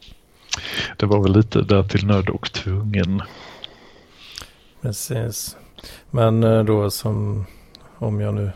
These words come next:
Speaker 2: förstod rätt, jag tror väl det. Alltså, låten är då, så det, det är ju en hyllning till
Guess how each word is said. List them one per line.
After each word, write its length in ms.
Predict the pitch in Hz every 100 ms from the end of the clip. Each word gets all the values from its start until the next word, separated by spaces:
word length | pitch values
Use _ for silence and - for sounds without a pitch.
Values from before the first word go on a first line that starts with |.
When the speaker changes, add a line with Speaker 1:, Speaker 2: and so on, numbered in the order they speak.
| -
Speaker 2:
förstod 420 | - 110 - 107
rätt, 520 | 107 101 - - - -
jag 280 | 113 107 104
tror 180 | 120
väl 600 | 104 - - - - -
det. 280 | - - - - - - - - - - - -
Alltså, 340 | 117 107 -
låten 720 | 110 113 107 - - 123 117
är 360 | 113 117 104 104
då, 440 | 101 - 101 - - _ _ _ _ _ - - _ -
så 140 | - 113
det, 280 | 113 113
det 100 | 113
är 40 | 117
ju 60 | 117
en 80 |
hyllning 760 | 113 131 113 110 104 117 127 123
till 540 | 113 123 113 104 104